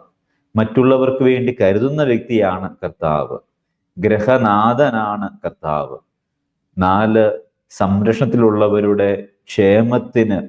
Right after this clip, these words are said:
ഉത്തരവാദിയായ വ്യക്തിയാണ് കർത്താവ്. യേശുവിലേക്ക് നോക്കുമ്പോൾ നമുക്ക് ഈ ഗുണങ്ങളെല്ലാം കാണുവാൻ സാധിക്കുന്നുണ്ട്. അതുകൊണ്ട് യേശുവിനെ കർത്താവായി സ്വീകരിപ്പാൻ, അംഗീകരിപ്പാൻ അവൻ യോഗ്യനാണ്. നാം അങ്ങനെ അംഗീകരിക്കേണ്ടത്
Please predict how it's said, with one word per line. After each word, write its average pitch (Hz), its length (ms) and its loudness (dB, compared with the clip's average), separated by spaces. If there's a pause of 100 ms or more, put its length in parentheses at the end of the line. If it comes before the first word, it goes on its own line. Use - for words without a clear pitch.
ഉത്തരവാദിയായ 113 1000 0 (160)
വ്യക്തിയാണ് 85 640 -2
കർത്താവ്. 69 600 -8 (1120)
യേശുവിലേക്ക് 110 580 4
നോക്കുമ്പോൾ 110 520 2 (520)
നമുക്ക് 110 280 2
ഈ 113 60 6
ഗുണങ്ങളെല്ലാം 113 840 2 (420)
കാണുവാൻ 92 380 -2
സാധിക്കുന്നുണ്ട്. 95 800 -2 (140)
അതുകൊണ്ട് 95 500 2 (240)
യേശുവിനെ 92 460 -2
കർത്താവായി 120 760 0
സ്വീകരിപ്പാൻ, 80 760 -6 (280)
അംഗീകരിപ്പാൻ 90 840 2 (140)
അവൻ 80 240 0
യോഗ്യനാണ്. 98 680 2 (500)
നാം 92 160 0
അങ്ങനെ 90 240 -4
അംഗീകരിക്കേണ്ടത് 90 920 0